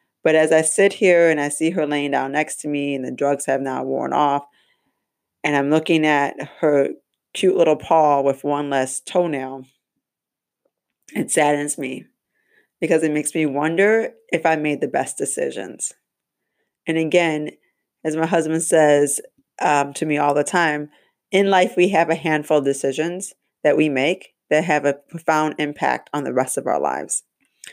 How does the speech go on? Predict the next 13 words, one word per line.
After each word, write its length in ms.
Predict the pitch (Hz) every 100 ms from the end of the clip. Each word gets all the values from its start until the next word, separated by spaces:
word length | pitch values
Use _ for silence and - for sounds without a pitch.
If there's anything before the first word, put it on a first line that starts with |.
| _ _ _ _ _ _ _ _ _ -
And 100 | 160
I'm 120 | 156
hoping 340 | - 170 175 165
that 140 | 151
the 60 | 139
decision 380 | 147 151 143
I 80 | 135
made 240 | 127 135 135
for 80 |
my 200 | 120 110
dog 420 | 113 127 127 214 - _ _ _ _ _ _ _ _ _ _ _ -
was 640 | 147 156 156 151 147 - - _ _ _ _ _ -
a 120 | 180